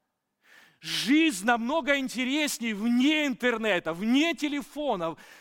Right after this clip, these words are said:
Жизнь в телефонах, она просто убивает детей. Она дает иллюзии, что у них будет много общения. Новое поколение, кстати, самое замкнутое и одинокое поколение на земле сегодня.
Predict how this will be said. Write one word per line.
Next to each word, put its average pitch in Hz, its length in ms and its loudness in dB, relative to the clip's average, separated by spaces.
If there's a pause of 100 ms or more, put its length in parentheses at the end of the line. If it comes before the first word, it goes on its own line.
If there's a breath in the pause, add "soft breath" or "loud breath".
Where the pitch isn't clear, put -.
Жизнь 170 380 0
в - 60 -16
телефонах, 262 600 -2
она 226 220 0
просто 269 340 -4
убивает 233 760 0
детей. 170 600 -12 (720)
Она 262 260 2
дает 277 460 0 (240 soft breath)
иллюзии, 247 520 2
что 254 180 -4
у 254 40 -2
них 262 200 -2
будет 262 300 -2
много 233 380 2
общения. 254 520 -2
Новое 330 440 2
поколение, 247 640 -2
кстати, 165 540 -2 (340 soft breath)
самое 269 600 2
замкнутое 202 840 0
и 226 180 -2
одинокое 226 680 0
поколение 220 680 0
на 202 120 -4
земле 196 360 -6
сегодня. 170 540 -14